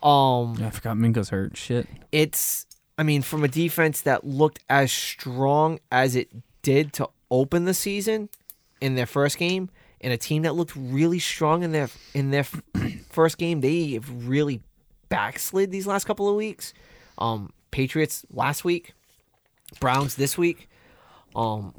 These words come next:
Speaker 1: I mean, you can just kinda look over the numbers.
Speaker 2: I mean, you know who looks good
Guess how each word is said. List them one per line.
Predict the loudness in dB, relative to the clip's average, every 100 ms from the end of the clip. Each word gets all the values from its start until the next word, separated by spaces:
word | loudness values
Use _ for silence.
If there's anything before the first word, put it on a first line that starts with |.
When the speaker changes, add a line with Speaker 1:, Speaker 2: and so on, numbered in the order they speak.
| -10
Speaker 1:
I | -8
mean, | -6 -8 -14 _ _ -8
you | -4
can | -2
just | -4 -6
kinda | -4 -2 0
look | -2 0
over | 2 2 0
the | -4
numbers. | -6 -4 -2 0 0 2
Speaker 2:
I | 4
mean, | 6 4 4
you | 4
know | 4
who | 4
looks | 0 -2
good | -2 0 0